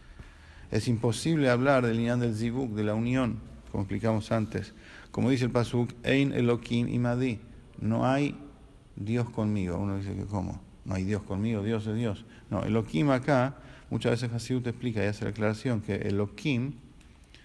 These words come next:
es en plural, Eloka es en singular, Elokim es en plural y hace referencia a fuerzas divinas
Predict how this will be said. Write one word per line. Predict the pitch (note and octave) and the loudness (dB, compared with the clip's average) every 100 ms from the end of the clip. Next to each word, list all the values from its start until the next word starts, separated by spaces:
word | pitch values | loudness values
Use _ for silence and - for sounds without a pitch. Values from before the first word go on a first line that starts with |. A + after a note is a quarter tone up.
| - - - | -20 -20 -12
es | A2+ | -4
en | A2+ | -2
plural, | G#2+ A#2 A2+ F#2+ - - - | 0 0 2 0 -2 -12 -12
Eloka | - A2 B2 A#2+ - G2+ G#2 - - - - - - - - - - - - - | -2 2 2 2 0 0 0 -6 -20 -20 -20 -20 -20 -20 -20 -20 -20 -20 -16 -6
es | G2+ - | -6 -2
en | G#2 | -4
singular, | G2+ G2+ G#2 G#2 F2 C#2+ - - - | -2 -4 0 0 -2 -6 -18 -12 -2
Elokim | G#2+ A2 G#2+ - C3 A2 | 0 0 -2 -2 0 0
es | G#2 | 0
en | G2+ | -4
plural | G2 A#2+ B2 A2 A#2+ - - - - | -4 -2 0 0 -2 -8 -20 -20 -10
y | - G#2 | -2 0
hace | A2 G#2+ | 0 -2
referencia | G#2 A2+ A#2 A2+ A#2 | -2 -2 -2 -2 -2
a | A2 - F#2+ | 0 -4 -6
fuerzas | - C3+ B2 G2+ - F#2 | -4 0 0 -2 -4 -4
divinas | F#2 F2+ F2+ G2+ F#2+ - | -2 -4 -4 -6 -10 -12